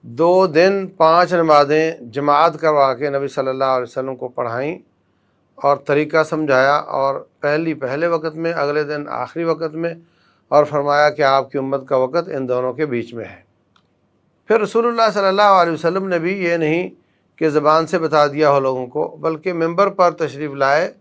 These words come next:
اور جماعت کروائی، لوگ آپ کو دیکھ رہے ہیں اور نماز پڑھ رہے ہیں، اور بعد میں فرمایا، "صلو کما رأیتمونی اصلی"، جیسے مجھے نماز پڑھتے کو دیکھتے ہو ایسے پڑھا کرو۔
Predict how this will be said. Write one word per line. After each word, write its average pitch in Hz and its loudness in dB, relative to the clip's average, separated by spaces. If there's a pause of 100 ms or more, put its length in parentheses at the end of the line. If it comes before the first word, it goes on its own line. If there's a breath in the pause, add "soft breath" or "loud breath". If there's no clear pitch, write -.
(540)
اور 151 6 (140)
جماعت 135 2
کروائی، 151 2
لوگ 139 0
آپ 127 2
کو 127 -6
دیکھ 117 -6
رہے 139 -2
ہیں 156 -4 (680)
اور 127 -2
نماز 123 0
پڑھ 143 0
رہے 143 -2
ہیں، 147 -6 (680)
اور 156 -2 (100)
بعد 185 4
میں 185 -4
فرمایا، 151 0
"صلو 156 -2
کما 139 0
رأیتمونی 139 -4
اصلی"، 110 -10 (840)
جیسے 151 0
مجھے 160 -2
نماز 151 0
پڑھتے 151 -4
کو 143 -4
دیکھتے 135 -6
ہو 170 -4
ایسے 131 -6
پڑھا 117 -4
کرو۔ 110 -16